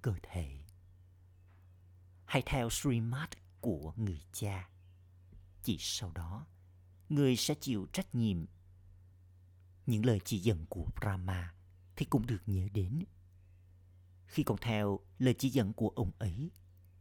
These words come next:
thì người cha vẫn chịu trách nhiệm. Theo đó, con sẽ không chịu trách nhiệm.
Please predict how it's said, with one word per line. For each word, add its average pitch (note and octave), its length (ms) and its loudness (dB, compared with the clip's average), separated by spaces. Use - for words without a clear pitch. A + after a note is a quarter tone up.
thì F3 100 4
người A2+ 260 4
cha G#2 400 0
vẫn G#2 220 2
chịu F#2 380 -2
trách - 180 -4
nhiệm. F#2+ 280 0
Theo A#2 160 4
đó, F#2+ 360 -4
con B2 280 4
sẽ C#3 160 0
không C3 260 2
chịu E2+ 320 0
trách - 220 -4
nhiệm. F#2+ 240 0